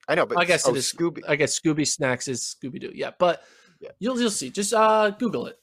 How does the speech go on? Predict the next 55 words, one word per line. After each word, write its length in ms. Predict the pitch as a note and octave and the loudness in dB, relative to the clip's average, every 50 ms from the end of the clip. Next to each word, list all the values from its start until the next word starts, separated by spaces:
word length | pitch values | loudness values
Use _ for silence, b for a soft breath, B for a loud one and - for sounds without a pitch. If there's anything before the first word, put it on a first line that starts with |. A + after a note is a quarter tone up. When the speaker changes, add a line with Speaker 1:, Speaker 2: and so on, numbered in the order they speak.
| _ _ - | _ _ -2
Speaker 2:
Maybe 220 | F#3 G#3+ G#3+ A#3 | 0 0 0 0
people 240 | G3+ - A#3+ G#3+ A#3 A3+ | 0 0 2 4 6 6
Speaker 1:
I'm 60 | A3 | 6
Speaker 2:
in 40 | A3 | 6
the, 40 | F#3+ | 4
Speaker 1:
gonna 100 | D#3 D#3 - | 4 4 6
Speaker 2:
in 20 | G3+ | 6
Speaker 1:
a- 60 | F#3 F3+ - | 4 4 2
Speaker 2:
the, 60 | F3+ | 0
in 60 | F3+ | 2
the 100 | F3+ F3 | 2 2
chat 380 | F3 - - G#3 F#3 F#3 F3+ - - - | 2 4 4 6 6 6 4 4 0 0
can, 200 | F3+ F3 E3 E3 | 0 2 2 2
uh, 240 | D#3+ D#3+ D#3 D3+ C#3+ | 2 4 4 2 2
t-, 160 | D3+ - E3+ - - _ | 0 -4 -8 -8 -8 _
can, 180 | - D#3 C#3+ C#3+ | -4 -4 -2 0
uh, 200 | C3+ C3+ C3 C3+ - | 0 0 0 -2 -4
enlighten 400 | D#3+ C#3+ C3+ C3 C#3 C3+ C3+ B2+ | -4 -4 -2 -2 -2 -4 -6 -6
you, 140 | B2 A#2 G#2+ _ | -6 -6 -8 _
Kevin, 360 | - C#3+ A#2+ A#2 B2 A#2 A#2+ - _ _ _ _ _ _ - | -6 -4 -4 -2 -4 -6 -8 -10 _ _ _ _ _ _ -8
on 140 | D3 C3+ C3 | -6 -4 0
where 140 | C3 C3 C3 | 0 0 0
that's 180 | A#2+ A2+ - | 0 -2 -6
from. 240 | - C3 A#2 A#2 B2 - - _ _ _ _ _ _ _ _ _ _ _ _ _ _ _ - _ - | -8 -8 -8 -8 -10 -14 -20 _ _ _ _ _ _ _ _ _ _ _ _ _ _ _ -20 _ -12
Speaker 1:
It's 200 | A#3 A#3 - - - | -12 -12 -12 -12 -6
from, 320 | - D#3 D#3 E3 D#3+ D3+ | 0 4 4 4 4 4
here 160 | E3+ F3 C#3+ | 2 2 2
it 60 | A2+ | 2
is. 380 | A2 G#2+ A2+ A#2+ - - - - - - _ _ _ _ _ _ _ _ _ - B B B B B B B B B | 0 -2 -4 -4 -8 -14 -16 -18 -20 -20 _ _ _ _ _ _ _ _ _ -6 B B B B B B B B B
There, 360 | - A#2+ A#2 G#2+ D#2 - - - - - _ _ _ | -2 -2 -2 -2 -4 -10 -14 -20 -20 -20 _ _ _
Travis 380 | - - D#3+ D3+ C#3+ A#2+ A#2 - | -4 0 2 2 2 0 -2 -6
found 300 | - A2 G#2 G#2 G2+ G#2+ | -4 -6 -6 -4 -6 -6
it. 180 | G#2+ G2 - _ _ _ _ _ _ _ _ _ _ - | -8 -8 -8 _ _ _ _ _ _ _ _ _ _ -4
I 40 | |
Speaker 2:
Yeah, 60 | C4+ A#3+ | -2 0
Speaker 1:
don't 80 | A#2 B2 | 0 0
even 120 | B2 B2 | 2 4
know 60 | E3 | 4
Speaker 2:
Girl 80 | F3+ F#3+ | 6 6
Speaker 1:
what 40 | G3+ | 6
Speaker 2:
on 40 | G3+ G3 | 6 4
Speaker 1:
this 100 | - G#3+ | 2 0
is. 60 | G#3 | 2
Speaker 2:
T 40 | G3 | 2
V, 160 | A#3+ B3+ F3+ | 4 2 4
man. 300 | C#3 C3 C#3 E3+ G3+ G3 - _ _ _ _ _ _ _ _ _ _ _ _ _ _ _ _ _ _ _ _ _ _ _ _ _ b b b b b b b b b b b b b b - | 4 4 2 0 0 -4 -10 _ _ _ _ _ _ _ _ _ _ _ _ _ _ _ _ _ _ _ _ _ _ _ _ _ b b b b b b b b b b b b b b -10
Speaker 1:
This 160 | - C3+ - | -8 -4 -4
is 80 | G3 E3 | -4 -2
just 140 | - F#3+ F3+ | 2 4 6
Speaker 2:
Greatest 280 | F#3+ G3+ G#3 G3+ - E3 | 6 8 8 6 4 2
Speaker 1:
making 140 | D#3 C#3+ | -2 2
Speaker 2:
band 260 | C3+ F3+ F3+ G3 G3+ G3+ | 4 4 6 6 4 4
in 60 | F#3+ | 2
the 60 | F3+ | 0
two, 220 | - - G3+ F#3 | 0 0 -4 -4